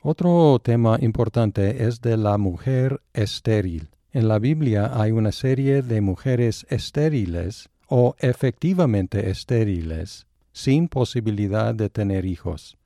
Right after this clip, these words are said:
como Sara, Rebeca, Raquel, la madre de Moisés, la madre de Sansón, Noemí, Ruth, Ana, Elizabeth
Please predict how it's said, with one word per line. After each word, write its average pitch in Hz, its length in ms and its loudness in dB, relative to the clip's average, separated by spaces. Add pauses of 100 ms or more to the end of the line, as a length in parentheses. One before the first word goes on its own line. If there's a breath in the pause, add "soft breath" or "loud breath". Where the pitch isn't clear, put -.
(200)
como 110 400 0
Sara, 101 540 -2 (500)
Rebeca, 98 720 -4 (400)
Raquel, 101 680 -2 (500)
la 107 180 0
madre 107 460 2
de 101 160 0
Moisés, 101 680 -4 (480)
la 101 200 0
madre 110 420 2
de 101 160 -2
Sansón, 95 680 -4 (440)
Noemí, 104 640 2 (500)
Ruth, 113 420 2 (480)
Ana, 120 440 0 (440)
Elizabeth 101 760 -2